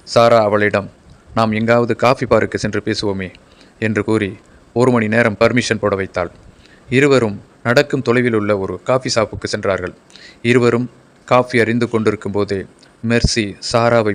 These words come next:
புரியாமல் பார்த்து கொண்டே இருந்தாள். "நீங்க யாருன்னு சொல்லலையே" என்று மெர்சி கேட்க, அவளிடம் சாரா,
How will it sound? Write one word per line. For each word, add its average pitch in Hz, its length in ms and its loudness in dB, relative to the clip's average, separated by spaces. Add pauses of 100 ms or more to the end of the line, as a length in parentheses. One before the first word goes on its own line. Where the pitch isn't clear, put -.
(120)
புரியாமல் 110 480 -2
பார்த்து 104 280 -6
கொண்டே 104 240 -2
இருந்தாள். 92 360 -6 (1080)
"நீங்க 113 300 8
யாருன்னு 127 440 6
சொல்லலையே" 107 420 4 (440)
என்று 107 260 2
மெர்சி 110 300 2
கேட்க, - 260 2 (800)
அவளிடம் 107 420 4
சாரா, 98 340 2